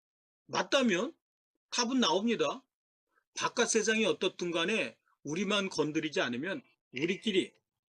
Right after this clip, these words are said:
우리끼리 잘 지낼 거다, 뭐 그런 얘기하는 거 아니에요. 근데 과연 그러할 거냐? 이들이 바라는 희망이 뭘까 봤더니 아까 "왜 니네들이 심판관이 되려고 그래?" 뭐 이런 얘기를 했는데,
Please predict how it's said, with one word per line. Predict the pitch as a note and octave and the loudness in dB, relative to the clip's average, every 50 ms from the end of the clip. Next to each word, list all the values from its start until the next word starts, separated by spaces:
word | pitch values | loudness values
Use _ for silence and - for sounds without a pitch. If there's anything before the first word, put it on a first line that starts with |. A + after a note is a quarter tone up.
| _ _ - C3 | _ _ -4 -2
우리끼리 | C#3+ D#3 D#3+ - F3+ D#3+ F#3 G#3+ A#3+ A3+ - - _ _ _ _ _ | -2 -2 0 0 2 2 2 2 0 -2 -6 -14 _ _ _ _ _
잘 | - - E3 F#3 | -4 0 2 2
지낼 | F3 - - F#3 F3 D3+ | 2 4 2 2 2 2
거다, | - F#3+ E3+ - C3 C#3+ - - _ _ _ _ | 2 0 0 0 -2 -2 -4 -10 _ _ _ _
뭐 | F#3+ - | -12 -4
그런 | - B3+ C#4 C#4 C#4 | 0 2 4 4 4
얘기하는 | C4 A3+ A#3 A#3 G#3 F3+ | 6 6 4 4 4 2
거 | D#3+ D3 | 2 0
아니에요. | A#2+ A2 G2+ F#2+ - _ _ _ _ _ _ _ _ _ _ _ | 0 -2 -6 -12 -20 _ _ _ _ _ _ _ _ _ _ _
근데 | - F3+ E3+ - | -2 -2 0 0
과연 | - E3 D#3+ F3+ G3+ A3+ B3+ C#4 D4+ - _ _ _ _ _ _ | 2 4 4 6 6 6 6 6 2 -2 _ _ _ _ _ _
그러할 | - D3+ C#3 D3+ D#3+ C#3+ C3 | -6 2 4 4 4 4 2
거냐? | A#2+ C3+ B2+ A2+ A2 G#2+ G#2+ A2+ B2 C3 B2 A2 - - _ _ _ _ _ | 0 -2 -4 -4 -8 -10 -12 -12 -12 -12 -12 -14 -16 -20 _ _ _ _ _
이들이 | - D3+ E3 E3+ G#3+ G3+ G#3+ - | -4 -2 -2 0 0 -2 -2 -2
바라는 | - - C#3 D3 E3 E3 F3+ F#3 | -4 -2 0 2 2 2 0 -2
희망이 | F3+ - F#3 E3 D#3 D3+ D#3+ F3+ F3 | -4 -6 -4 -2 -2 -2 -2 -4 -4
뭘까 | D#3 A#2 A#2 A#2+ A#2+ - D#3 C#3+ | -6 -6 -6 -6 -4 -2 -2 -2
봤더니 | D3 C3 A#2 - C3+ B2+ D3+ E3 C#3+ A2 - _ _ _ _ _ _ | -2 -4 -6 -6 -8 -6 -4 -4 -6 -6 -8 _ _ _ _ _ _
아까 | - B2 A#2 - F3 E3+ F3+ E3 - _ _ _ _ _ _ _ | -14 -14 -4 -2 0 0 0 -2 -4 _ _ _ _ _ _ _
"왜 | B2 A#2+ C3+ D#3 F#3+ F#3+ | -4 0 2 2 2 2
니네들이 | D#3 D#3 C#3+ A#2+ - D#3+ C#3 D3+ D3 F3 F3 C#3 - - _ _ | 0 0 0 0 0 0 -2 0 0 2 0 0 0 -6 _ _
심판관이 | - - - F3 E3+ - F#3+ F3 E3 F3 E3+ E3 | -10 -8 -8 -4 -4 -2 -2 0 2 0 0 0
되려고 | D3 C3+ B2+ C3+ D3 C#3+ C3 | -2 -2 0 0 0 0 0
그래?" | C#3 C#3 D#3 E3 | 2 0 0 0
뭐 | D3+ C#3+ C#3 | 2 0 -2
이런 | A#2+ C#3 D3 B2+ | -2 -2 -2 -2
얘기를 | A#2+ A#2 G#2 G#2 A2 | -2 -4 -6 -8 -14
했는데, | G2+ - - - _ _ _ _ A#2+ D3 F#3 A3 | -16 -18 -20 -20 _ _ _ _ -12 -10 -10 -12